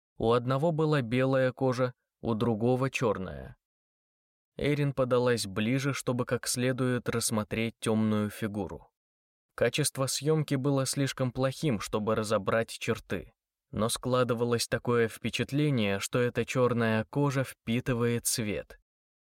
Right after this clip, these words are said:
Лицо выглядело каким-то неестественным, словно он носил маску. Танцоры словно ощутили присутствие охотников.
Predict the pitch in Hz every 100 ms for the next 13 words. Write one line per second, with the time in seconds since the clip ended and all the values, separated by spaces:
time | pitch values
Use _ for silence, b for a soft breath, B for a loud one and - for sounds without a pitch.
0 | _ _ 107 110 - 170 165 147 147 151
1 | 131 139 135 - 127 139 131 135 131 127
2 | 131 - - 151 123 104 95 80 64 -
3 | _ _ _ _ _ - 127 127 131 127
4 | 123 120 120 - 127 120 117 110 - -
5 | 69 - _ _ _ _ _ _ _ _
6 | _ _ _ _ _ - 107 117 - 151
7 | 156 139 143 135 135 131 127 - 117 139
8 | 135 127 123 123 - - - 117 120 120
9 | 120 - 127 110 92 82 - - -